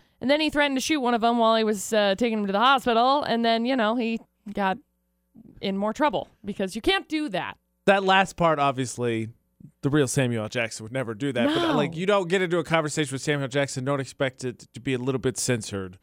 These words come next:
Speaker 2: when you come back and tell people, 'cause it's gonna be redacted just a smidge.
Speaker 1: <laughs> Exactly. So he's facing charges for drunk driving and threatening a public servant.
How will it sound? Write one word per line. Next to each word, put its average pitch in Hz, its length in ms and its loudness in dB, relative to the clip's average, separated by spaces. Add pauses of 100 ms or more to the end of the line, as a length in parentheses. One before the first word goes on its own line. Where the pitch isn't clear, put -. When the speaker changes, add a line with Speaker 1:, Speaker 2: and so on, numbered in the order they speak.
(380)
Speaker 2:
when 135 160 -2
you 123 100 -4
come 151 180 0
back 139 280 0
and 156 100 2
tell 160 180 4
people, 139 280 0
'cause 143 180 0
it's 240 80 -6
gonna 190 80 2
be 202 140 2
redacted 175 520 2
just 143 220 -6
a 147 40 -2
smidge. 127 640 0 (300)
Speaker 1:
<laughs> - 180 -4 (300)
Exactly. 190 800 0
So 208 260 2
he's 262 180 0
facing 277 340 -2
charges 247 300 -2
for 214 120 -4
drunk 185 240 -2
driving 294 640 2
and 247 320 0
threatening 208 300 0
a 190 40 -2
public 208 320 -4
servant. 311 680 -2